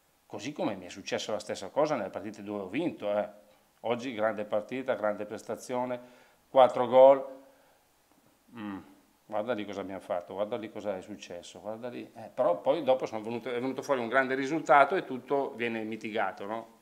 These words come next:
No, non è così. Eh, quindi abbiamo forse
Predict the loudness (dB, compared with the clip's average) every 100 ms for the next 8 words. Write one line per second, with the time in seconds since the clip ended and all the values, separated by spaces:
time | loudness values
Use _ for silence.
0 | -8 -6 -6 -6 -4 -2 -4 -12 -14 -18
1 | -20 _ -20 -20 _ _ -16 -12 -12 -6
2 | -6 -6 -10 -14 -12 -6 -2 -2 -4 -8
3 | -14 -20 _ -6 -4 -2 -2 -4